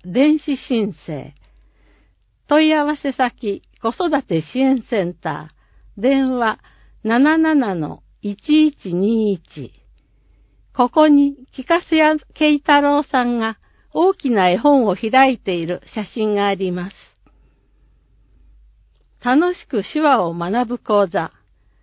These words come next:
聴覚障害者の方々とゲームや会話をして手話を学ぶ。日時、二月二十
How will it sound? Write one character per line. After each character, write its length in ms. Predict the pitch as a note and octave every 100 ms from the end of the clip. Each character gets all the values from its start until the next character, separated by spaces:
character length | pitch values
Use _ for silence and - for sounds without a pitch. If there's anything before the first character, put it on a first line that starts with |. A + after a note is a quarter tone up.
| _ - - - -
聴 240 | D#4+ E4+
覚 340 | - E4 E4
障 340 | C4+ D4+ D4+ C#4+
害 200 | C#4 C#4
者 180 | - E3+
の 120 | E3
方 280 | G#3 F#3+ B3
々 340 | A3 G#3+ D#3+
と 240 | - E3+ D#3+ _ _ _ _ G3+
ゲ 260 | C4+ D#4+
ー 20 |
ム 140 | C#4+ G#3
や 180 | F3+ F3+
会 300 | A#3+ C4+ C#4+
話 200 | C#4 C#4
を 120 | C4+
し 60 | - -
て 200 | A#3 G#3+ - -
手 80 |
話 240 | D#4 C4 F#3+
を 60 |
学 420 | D#3+ D3+ D3+ D3+ -
ぶ。 200 | C#3+ C#3+ _ _ _ _ _ _ _ -
日 420 | B3+ C#4 A#3 F3+
時、 220 | D#3+ - _ _ -
二 160 | A3+
月 300 | C#4+ F4+ -
二 160 | C4
十 80 | -